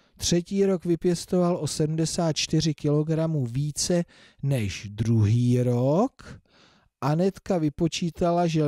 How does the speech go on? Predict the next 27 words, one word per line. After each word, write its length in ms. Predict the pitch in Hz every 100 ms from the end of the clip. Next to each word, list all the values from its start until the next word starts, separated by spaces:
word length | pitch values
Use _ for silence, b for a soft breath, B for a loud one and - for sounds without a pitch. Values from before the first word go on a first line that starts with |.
| 139
druhý 720 | 135 139 151 160 165 160 127 -
rok 420 | 120 143 151 160
rolník 600 | 135 139 147 156 151 127
z 100 | 113
Vietnamu 800 | 107 117 123 - 147 156 160 170 B B B 139
vypěstoval, 960 | 139 160 156 - - 160 147 123 110 - _ -
no, 200 | 143 151
nevíme 380 | 151 147 151 156
kolik 280 | - 151 147
kilogramů 580 | 156 151 156 156 135 127
rýže 320 | 135 139 156
a 100 | 127
třetí 420 | - 139 - 143
rok 140 | 143 - b b b
taky 280 | 123 - 120
nevíme 380 | 113 107 107 107
kolik 260 | 113 107
kilogramů 600 | - 113 110 113 110 110
rýže. 300 | 104 101 107
No, 120 | 113 117
tak 180 | 127
to 100 | -
je 80 | 131
perfektní 520 | 135 123 - 120 127
zadání 500 | 123 117 104 95 98
teda. 240 | 98 98 101 b b b b b b b -
No, 320 | 127 143